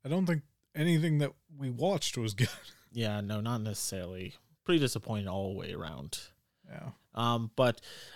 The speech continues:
Speaker 2: I got to the bottom of my beer. I'm feeling a little tipsy. I had a good time. You just finished your drink, it looks like.
Speaker 1: Third drink.
Speaker 2: Third drink. Yeah, I need to catch up to you.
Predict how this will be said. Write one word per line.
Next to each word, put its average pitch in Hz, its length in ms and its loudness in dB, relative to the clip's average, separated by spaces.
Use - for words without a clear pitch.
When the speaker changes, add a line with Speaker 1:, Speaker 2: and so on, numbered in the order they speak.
Speaker 2:
I 127 80 4
got 151 140 4
to 156 80 2
the 135 60 6
bottom 143 260 6
of 143 60 6
my 143 140 6
beer. 156 460 4
I'm - 60 -2
feeling 131 240 2
a - 60 -14
little 139 140 4
tipsy. 147 640 0
I 117 60 -8
had 113 100 -2
a - 20 -6
good 120 220 0
time. 131 420 2
You 123 100 0
just 113 220 0
finished 120 260 -2
your 151 120 0
drink, 104 260 -4
it 98 60 -6
looks 98 240 -4
like. 123 220 -2
Speaker 1:
Third 117 340 -2
drink. 117 280 -4
Speaker 2:
Third 127 200 2
drink. 104 280 -6
Yeah, 104 120 -4
I - 20 -4
need 104 160 -4
to 98 80 -4
catch - 240 -4
up 104 140 0
to 110 100 -2
you. 107 240 4